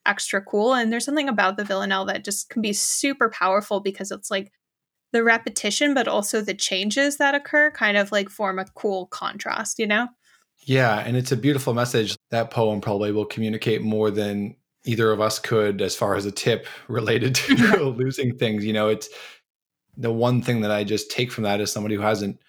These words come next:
Speaker 2: heard that poem before is just that there's a bit of a inevitability in loss, but it's okay to lose things if it means you're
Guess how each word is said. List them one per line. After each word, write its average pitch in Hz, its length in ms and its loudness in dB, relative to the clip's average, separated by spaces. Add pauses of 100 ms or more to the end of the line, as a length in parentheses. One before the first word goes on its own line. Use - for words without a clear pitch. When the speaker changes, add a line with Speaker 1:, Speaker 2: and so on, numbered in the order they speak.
(760)
Speaker 2:
heard 113 500 2
that 101 220 -2
poem 101 280 -2
before 104 560 0
is 101 160 -2
just - 420 -2
that 104 460 -2 (720)
there's 110 180 0
a 107 60 2 (160)
bit 117 180 2
of 104 80 -2
a 110 340 0 (100)
inevitability 113 920 2
in 101 140 -2
loss, 101 400 0 (280)
but 107 520 0 (1000)
it's 127 140 -2
okay 135 240 4
to 127 60 -2
lose 151 340 0
things 110 720 -2 (220)
if 123 200 -6
it 120 80 -4
means 117 260 0
you're 107 280 0